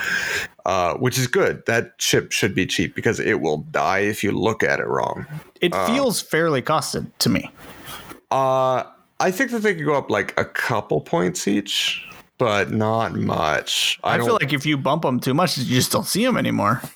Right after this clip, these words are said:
Speaker 2: And
Speaker 1: No, I agree.
Speaker 2: the faction
Speaker 1: So I
Speaker 2: tumbles.
Speaker 1: I, I think you keep the generics. I, I like where the generics are at, but I think you bump Lulo and Tally, like, a point or two each.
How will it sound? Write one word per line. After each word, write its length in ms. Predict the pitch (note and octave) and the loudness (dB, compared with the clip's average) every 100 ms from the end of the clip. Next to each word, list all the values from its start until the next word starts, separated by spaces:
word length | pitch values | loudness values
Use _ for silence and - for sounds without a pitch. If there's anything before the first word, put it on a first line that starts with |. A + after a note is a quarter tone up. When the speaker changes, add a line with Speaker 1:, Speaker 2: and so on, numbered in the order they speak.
| - | -4
Speaker 2:
And 140 | B2 | 0
Speaker 1:
No, 80 | A2+ | 2
I 140 | A#2+ | 2
agree. 340 | B2 A#2 B2+ A2 | 2 2 2 2
Speaker 2:
the 60 | |
faction 280 | D3 - - | 2 0 0
Speaker 1:
So 60 | A#2+ | 2
I 40 | |
Speaker 2:
tumbles. 600 | - D#3+ A#2+ - - - - _ _ - | 2 0 0 -2 -2 -4 -8 _ _ 0
Speaker 1:
I, 240 | C3+ C3+ - | 2 0 0
I 200 | C3 B2 | 0 0
think 800 | - D3 C#3 - - - - - - | 0 2 2 -2 -2 -2 -2 -6 0
you 160 | B2+ | 2
keep 320 | B2 - D3+ - | 2 0 -2 -2
the 80 | |
generics. 1000 | C3+ - B2 A#2+ A2 G#2 G2 A2+ G#2+ - - | -2 0 2 4 4 2 2 0 -2 -2 0
I, 180 | A2 | 0
I 120 | - A2+ | 2 2
like 200 | A2+ B2 | 0 2
where 120 | C3+ | 0
the 80 | A#2+ | 0
generics 480 | A2+ G2+ - - | 0 2 2 0
are 100 | - | 0
at, 160 | - - - | 0 -2 -2
but 80 | G#2 | 0
I 80 | |
think 260 | G#2+ A#2 G#2+ | 2 0 2
you 220 | A#2 A2 - | 2 0 -2
bump 300 | A2+ G#2 G2 | 0 0 0
Lulo 520 | G#2 G#2+ G#2 G2+ G2+ | 0 2 2 2 2
and 160 | G2+ G2 | -2 -4
Tally, 800 | - - - D2+ A1 - B2 - - | -4 -2 0 0 2 0 -2 -6 -2
like, 160 | - - | 0 0
a 40 | |
point 360 | - - - - | -2 0 0 -2
or 60 | |
two 260 | - - - | 0 0 2
each. 420 | - - - - | -2 0 0 0